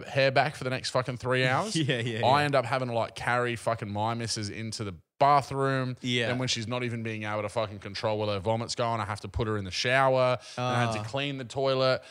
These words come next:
Speaker 1: And I'm fucking tanked as well.
Speaker 2: Yeah,
Speaker 1: Me and
Speaker 2: yeah,
Speaker 1: her
Speaker 2: yeah.
Speaker 1: have had, like, a bottle of tequila as well as, like,
Speaker 2: Oh,
Speaker 1: doing all
Speaker 2: fuck
Speaker 1: the
Speaker 2: yeah.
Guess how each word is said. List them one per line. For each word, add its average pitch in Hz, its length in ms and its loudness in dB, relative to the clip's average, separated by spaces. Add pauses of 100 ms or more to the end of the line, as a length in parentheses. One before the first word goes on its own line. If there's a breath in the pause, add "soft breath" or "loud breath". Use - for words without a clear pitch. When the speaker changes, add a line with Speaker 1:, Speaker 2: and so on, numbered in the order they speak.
(120 loud breath)
Speaker 1:
And 160 80 4
I'm 254 160 6
fucking 135 380 2
tanked 147 340 0
as 104 100 -4
well. 123 340 6
Speaker 2:
Yeah, 160 440 4
Speaker 1:
Me 208 140 6
and 147 80 2
Speaker 2:
yeah, 123 60 0
Speaker 1:
her 135 80 6
Speaker 2:
yeah. 175 180 10
Speaker 1:
have 110 100 4
had, 113 180 2
like, 110 180 4
a 107 60 0
bottle 120 300 2
of 110 80 2
tequila 120 640 0
as 98 100 0
well 117 340 4
as, 104 200 0
like, 131 180 4
Speaker 2:
Oh, 147 100 2
Speaker 1:
doing 120 200 2
all 117 160 4
Speaker 2:
fuck 104 80 -2
Speaker 1:
the - 60 -6
Speaker 2:
yeah. - 40 2